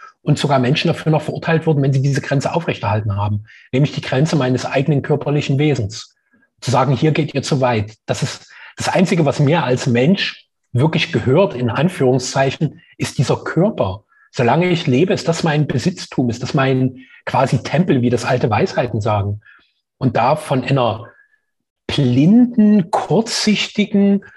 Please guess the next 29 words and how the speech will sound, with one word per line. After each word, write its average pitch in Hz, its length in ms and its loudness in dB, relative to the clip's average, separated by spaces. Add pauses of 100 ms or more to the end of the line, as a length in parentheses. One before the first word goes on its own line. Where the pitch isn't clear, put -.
(180)
auf - 140 -12
ganz 139 280 2
vielen 156 420 0
Ebenen 170 360 0
aus 135 200 -2
meiner 131 240 0
Sicht - 280 -6
fehlgeleiteten 135 640 0
Obrigkeit 165 640 -4
dazu 120 180 -4
gezwungen 165 600 0
werden, 135 420 0 (580)
dass - 360 -8 (760)
dieses 160 360 0
Einzige, 208 360 2
was 135 220 -2
wirklich 202 320 2
meins 165 480 0
ist, - 640 -4 (280)
quasi 147 340 0 (100)
indoktriniert 170 960 0
wird 156 220 -2
mit - 120 -2
irgendwelchen 151 380 0
Sachen, 160 320 -2
die 147 80 -2
ich - 140 -6
total 113 320 -4
ablehne, 139 540 -2